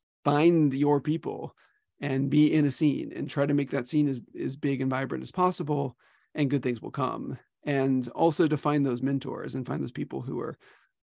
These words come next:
a little more established, who are willing to, to look at you and say, "Okay, you've got some raw talent, but you gotta do these things as well." Um,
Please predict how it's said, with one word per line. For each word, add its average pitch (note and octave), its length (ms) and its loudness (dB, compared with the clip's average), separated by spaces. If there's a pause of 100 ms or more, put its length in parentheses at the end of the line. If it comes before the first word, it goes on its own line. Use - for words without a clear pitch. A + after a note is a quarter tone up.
a E3 100 4
little G3+ 240 10
more D#3 140 6
established, D3 680 0
who C#3 340 2
are C3+ 120 2
willing C3+ 360 0
to, B2 320 -6 (180)
to C3 300 -4
look D3 200 -6
at C#3+ 60 -8
you C3+ 160 -4
and B2+ 120 -6
say, C3 140 -4
"Okay, D3 220 0
you've C#3 180 -2
got B2 160 -4
some C3+ 140 -2
raw C3+ 100 -6
talent, C#3 360 -8
but - 80 -12
you D#3 80 -10
gotta C#3 160 -8
do D3+ 320 -6 (460)
these A3 180 2
things D#3 240 2
as C3 120 -6
well." C3 460 -8
Um, C3+ 440 -2